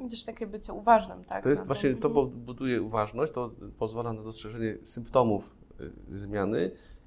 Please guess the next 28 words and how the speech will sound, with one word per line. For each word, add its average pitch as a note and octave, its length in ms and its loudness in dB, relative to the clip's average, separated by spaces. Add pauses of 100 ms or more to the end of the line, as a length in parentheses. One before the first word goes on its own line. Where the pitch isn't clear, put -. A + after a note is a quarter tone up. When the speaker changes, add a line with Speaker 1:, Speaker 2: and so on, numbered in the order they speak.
(100)
Speaker 2:
I A#2 1080 0 (420)
kiedyś A#2 260 -2
mam, A2+ 300 0
mam A#2 120 2
takiego A2 180 -6
kolegę, A2 340 0
który A2 200 -8
jest - 160 -12 (200)
kapitanem G#2+ 520 -4 (220)
statków C3 520 -6
i A#2+ 40 -6
mówi, A#2 220 -8
że A#2 220 -4 (420)
na A#2 60 0
dużym D3+ 400 2
morzu B2+ 560 2 (160)
odchylenie C#3 460 4
się B2 160 -2
od, B2 80 -4
y, A2+ 300 -2
busoli A#2+ 560 0
o, - 240 -6
o A2+ 80 -10
pół C3 200 -8
stopnia B2 600 2
jest C#3+ 160 -6
niezauważalne, E3 680 4 (460)
tak? - 200 -4